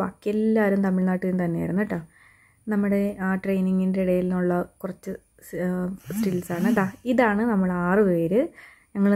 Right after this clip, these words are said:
നല്ല കട്ട friends ആയിട്ടുണ്ടായിരുന്നു. ആ, ഇത് അവിടെ, ആ, നമ്മുടെ എന്താ ട്രെയിനിങ്ങിൻ്റെ തന്നെ ഒരു presentation ആയിരുന്നു. അപ്പോൾ ഞാൻ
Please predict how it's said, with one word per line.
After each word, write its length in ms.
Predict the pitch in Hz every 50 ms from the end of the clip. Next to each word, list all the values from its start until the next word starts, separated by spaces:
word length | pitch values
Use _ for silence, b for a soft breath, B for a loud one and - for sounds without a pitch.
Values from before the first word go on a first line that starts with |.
| 202 202
നല്ല 120 | 196 202 208 - -
കട്ട 320 | 240 240 - _ _ - 269 254 220
friends 320 | 220 214 208 196 190 190 190 185
ആയിട്ടുണ്ടായിരുന്നു. 680 | 180 180 190 180 180 180 180 175 175 180 190 226 269 294 285 - _ b b b b b b b b - -
ആ, 60 | 196 190 190 202 214
ഇത് 120 | 220 240 262 254 247 226
അവിടെ, 240 | 214 214 208 214 208 208 202 - - 190
ആ, 20 | 185 185 185 190
നമ്മുടെ 320 | 190 190 190 190 185 190 190 190 170 - - - - - - 185
എന്താ 200 | 190 180 175 180 170 170 175
ട്രെയിനിങ്ങിൻ്റെ 460 | 202 202 196 190 190 196 196 196 202 196
തന്നെ 160 | 190 190 208 240
ഒരു 80 | 262 269 -
presentation 580 | 269 247 220 - 208 202 196 208 208 208 220 220 208 185
ആയിരുന്നു. 300 | 180 175 175 175 202 247 262 247 - _ - 202
അപ്പോൾ 180 | 196 190 - 202 208 214 220
ഞാൻ 140 | 226 233